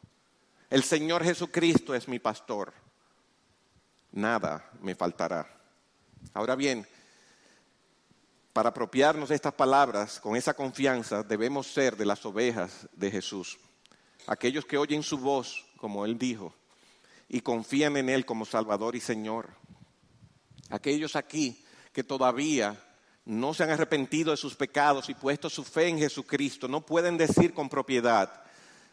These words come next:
que el Señor es su pastor. Eso es un privilegio restringido a aquellos que se han convertido a Cristo.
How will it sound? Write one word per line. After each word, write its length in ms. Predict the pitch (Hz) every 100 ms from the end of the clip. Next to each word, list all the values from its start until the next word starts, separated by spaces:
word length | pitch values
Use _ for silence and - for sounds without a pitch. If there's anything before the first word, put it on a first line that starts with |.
| _
que 100 | -
el 100 | 131
Señor 560 | 120 135 123 123 143 131
es 100 | 113
su 120 | 127
pastor. 480 | 117 110 - 95 85 - - _ _ _ _ _ _ _ _ _ _ _ _ _ _
Eso 160 | - 135
es 80 |
un 80 | 139
privilegio 800 | 139 139 127 131 143 123 101 98
restringido 760 | 107 110 113 113 123 139 113 - _ _ - _ _ _
a 100 | 104
aquellos 600 | - 135 156 104 98 - _ _ _ _
que 100 | -
se 120 | -
han 100 | 117
convertido 680 | 123 135 131 123 - 143 123
a 60 | 107
Cristo. 540 | 110 101 - - 80